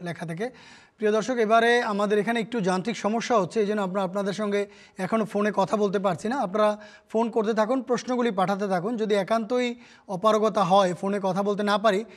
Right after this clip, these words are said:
অন্তত আমরা আপনাদের নাম নিয়ে আপনাদের প্রশ্নগুলি এখানে উপস্থাপন করব, যেন আমাদের প্যানেলে যারা উপস্থিত আছেন, বিজ্ঞ আলোচকবৃন্দ, তারা উত্তর দিতে পারেন। মৌলানা সাহেব, আহ, আমি আগেও চেষ্টা করেছিলাম ফ্লোরিডাতে যে আছেন নাসির সাহেব, তার সঙ্গে কথা বলার জন্য,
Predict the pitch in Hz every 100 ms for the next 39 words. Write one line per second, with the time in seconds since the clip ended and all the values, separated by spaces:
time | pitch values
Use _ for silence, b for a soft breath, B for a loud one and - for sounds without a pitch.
0 | B 190 190 202 196 196 185 196 190 180
1 | 196 208 226 208 185 185 175 202 - 190
2 | 185 170 185 175 170 B B - 185 202
3 | 208 202 214 196 202 254 190 185 180 175
4 | 170 170 185 190 196 180 170 165 190 190
5 | 196 180 269 277 185 175 175 180 202 202
6 | 208 277 B B B 180 175 170 190 170
7 | 170 151 147 143 b b b 185 208 220
8 | 254 240 - B - 180 175 185 208 185
9 | 202 208 196 220 202 208 196 180 202 254
10 | - - 190 196 190 185 185 180 160 190
11 | 175 180 170 214 202 165 196 190 185 190
12 | 180 175 165 214